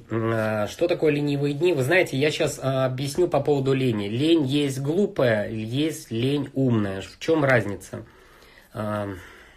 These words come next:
я против глупой лени. Что такое умная лень, я называю? Это, это не лень. Я вообще слово «лень» не люблю. Само слово «лень», понимаете, оно, ну,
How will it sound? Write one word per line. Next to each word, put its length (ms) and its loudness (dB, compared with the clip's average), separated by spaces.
я 240 2
против 680 0
глупой 400 2
лени. 360 0
Что 220 0
такое 380 4
умная 420 4
лень, 260 4
я 140 2
называю? 460 2
Это, 140 0
это 320 -2
не 260 0
лень. 200 2
Я 140 6
вообще 220 0
слово 260 6
«лень» 260 8
не 100 6
люблю. 300 -2
Само 280 2
слово 400 4
«лень», 300 2
понимаете, 460 0
оно, 260 0
ну, 320 -2